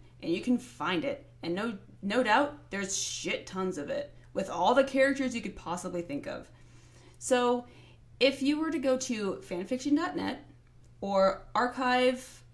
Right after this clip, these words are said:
of Your Own, yes, I think I pronounced that right, A O, um, if you go to either of those websites and you search any of your sh-, you know, the shows that you wanna watch, there's gonna be so much that's available to you.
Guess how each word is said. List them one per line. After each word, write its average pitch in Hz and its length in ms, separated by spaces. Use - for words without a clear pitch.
of 208 220
Your 196 200
Own, - 340
yes, - 220
I - 60
think 170 140
I 160 40
pronounced - 360
that - 120
right, - 220
A 202 180
O, - 120
um, 208 400
if 226 120
you 285 80
go 285 140
to - 160
either 254 220
of 285 80
those 277 200
websites 285 640
and 208 120
you 214 80
search 220 400
any 233 360
of 202 160
your 202 120
sh-, - 240
you 208 120
know, 196 120
the 185 80
shows 202 320
that 214 120
you 208 100
wanna 196 180
watch, 202 440
there's 294 260
gonna 294 140
be 254 120
so 254 640
much 240 460
that's 214 200
available 196 520
to - 180
you. 190 200